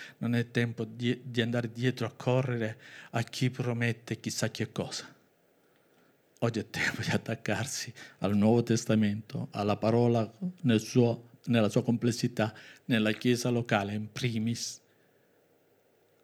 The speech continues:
e condividere anche con gli altri, per carità, ci mancherebbe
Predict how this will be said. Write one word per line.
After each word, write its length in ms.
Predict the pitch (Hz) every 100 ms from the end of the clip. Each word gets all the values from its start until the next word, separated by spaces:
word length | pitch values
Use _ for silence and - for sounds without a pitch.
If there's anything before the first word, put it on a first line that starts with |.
| _ _ _
e 120 | -
condividere 580 | - 110 104 113 110 104
anche 200 | 107 110
con 120 | 104
gli 100 | 104
altri, 260 | 113 95 107
per 140 | 104
carità, 420 | - 107 101 98 101
ci 140 | -
mancherebbe 640 | 104 98 107 107 104 -